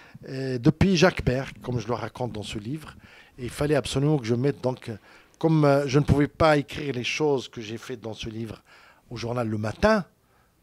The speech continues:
donc dont j'étais le directeur de la rédaction et l'éditorialiste, et donc par respect un petit peu, parce que c'est quand même l'organe officiel, entre guillemets, il fallait que je consigne un petit peu tout ce que je savais,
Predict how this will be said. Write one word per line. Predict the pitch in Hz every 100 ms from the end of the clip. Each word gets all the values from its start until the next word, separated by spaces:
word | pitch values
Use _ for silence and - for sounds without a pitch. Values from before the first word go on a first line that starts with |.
| -
donc | 110 -
dont | 107 113
j'étais | 107 113 117
le | 107
directeur | 104 135 143 - 131
de | 117
la | 110
rédaction | 101 104 98 - 117 110 - - _ -
et | 113
l'éditorialiste, | 117 113 - 107 107 147 202 - - - _ _ _ -
et |
donc | 104 123 - -
par | 104
respect | 95 156 - - - 170 131
un |
petit | 107 -
peu, | 104 110
parce | 101 -
que | 107
c'est | -
quand | - 107
même | 113
l'organe | 104 95 98 123 110 - _ _ _ _ -
officiel, | 120 - - - 226 190 - -
entre | - -
guillemets, | 92 107 127 208 220 - _ _ _ _ _ _ _ 156
il | 120
fallait | - 143 185
que | - 127
je | 107 104 110 104 101
consigne | - 139 - 147 165
un | 113
petit | -
peu | - -
tout | 160
ce | 151
que | -
je | 107
savais, | - 110 107 196